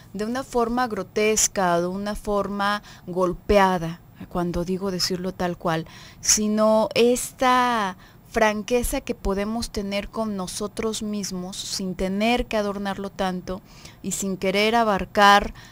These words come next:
todas las posibilidades al mismo tiempo, quedar en esa ambigüedad de, "Bueno, pues puede que sí, pero puede que no". Eh, no es necesario.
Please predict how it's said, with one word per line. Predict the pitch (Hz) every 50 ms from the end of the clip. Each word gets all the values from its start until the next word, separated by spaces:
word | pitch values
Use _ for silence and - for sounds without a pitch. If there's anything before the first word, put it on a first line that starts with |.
| - - - -
todas | 220 214 208 240 247
las | 247 226 196 -
posibilidades | - - 196 - 202 190 185 185 185 185 190 196 202 214 -
al | 208 190 180
mismo | 190 190 185 202 208
tiempo, | - - 190 180 180 170 - 185 185
quedar | - 190 180 180 185 196
en | 214 208
esa | 190 180 190 208
ambigüedad | 208 202 196 180 170 175 170 175 175 175
de, | 175 180 202 196 190 - - - - - - - -
"Bueno, | 196 185 175 208 226 233 233 233 214 220
pues | - 202 185 -
puede | - - 214 220 226 233
que | 233 226 202
sí, | - - 220
pero | 202 - 214 190 180 180
puede | - 190 190 196 202
que | - 202 180
no". | 180 180 180 - - - - - - - - - - - - - -
Eh, | 214 214 220 - - - - - -
no | - 233 233 247 269 277 294
es | 302 302 311 320 294 -
necesario. | 277 269 240 - 190 185 - 220 214 220 240 240 220 175 160